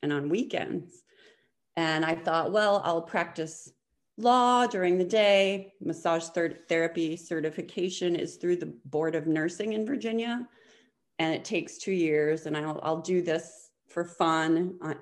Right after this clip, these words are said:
on the weekends and in the evenings. And I'll maybe see some clients once I graduate on the weekends. And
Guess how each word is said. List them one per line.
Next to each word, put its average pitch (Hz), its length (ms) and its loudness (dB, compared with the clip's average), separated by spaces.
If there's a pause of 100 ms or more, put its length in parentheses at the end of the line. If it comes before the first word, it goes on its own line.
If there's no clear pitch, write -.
(120)
on 156 200 -2
the 151 100 -2
weekends 170 760 0
and 147 160 0
in 147 80 4
the 151 180 0
evenings. 175 600 2 (540)
And 151 220 2
I'll 151 560 -2
maybe 160 300 0
see 170 200 -2
some 190 220 -2
clients 277 720 2
once 175 260 0
I 170 80 -4
graduate 180 600 0
on 160 120 0
the 160 80 0
weekends. 202 800 -4 (880)
And 160 500 0